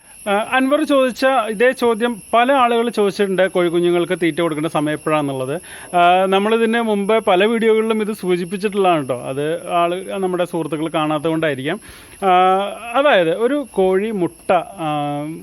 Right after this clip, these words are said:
വിരിഞ്ഞ്, ആ, കുഞ്ഞ് പുറത്തേക്ക് വന്ന് നാൽപത്തിയെട്ട് മണിക്കൂർ വരെ നമ്മൾ തീറ്റയോ വെള്ളമൊന്നും കൊടുത്തില്ലെങ്കിൽ യാതൊരു പ്രശ്നവുമില്ല. ആ, കാരണം അതുവരേക്കുള്ള ഊർജ്ജം,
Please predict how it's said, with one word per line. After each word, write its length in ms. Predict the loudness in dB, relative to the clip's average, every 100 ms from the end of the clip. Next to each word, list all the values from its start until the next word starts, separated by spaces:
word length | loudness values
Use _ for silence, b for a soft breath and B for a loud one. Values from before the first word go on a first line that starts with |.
| -8
വിരിഞ്ഞ്, 560 | -2 0 0 0 0 -2 -8 _ -12
ആ, 220 | -10 -8 -8 -4
കുഞ്ഞ് 220 | -2 -2
പുറത്തേക്ക് 520 | -2 -4 -4 -8 -4
വന്ന് 400 | -4 -4 -4 -6 -8 B B B
നാൽപത്തിയെട്ട് 800 | 0 0 0 -4 -4 -6 -6 -6
മണിക്കൂർ 540 | -4 -4 -6 -2 0
വരെ 200 | 0 0
നമ്മൾ 300 | 0 -2 -2 -4 -2
തീറ്റയോ 300 | 0 0 0
വെള്ളമൊന്നും 420 | 2 0 -2 -2
കൊടുത്തില്ലെങ്കിൽ 680 | -2 -4 -2 0 2 0
യാതൊരു 600 | 2 0 0 0 0 -2 -2
പ്രശ്നവുമില്ല. 680 | -4 -2 -2 0 0 0 -2 B B B
ആ, 400 | -2 2 2 2
കാരണം 380 | 4 4 2 0
അതുവരേക്കുള്ള 760 | 0 0 0 2 0 0 0 0
ഊർജ്ജം, 600 | -2 -4 -4 -2 -2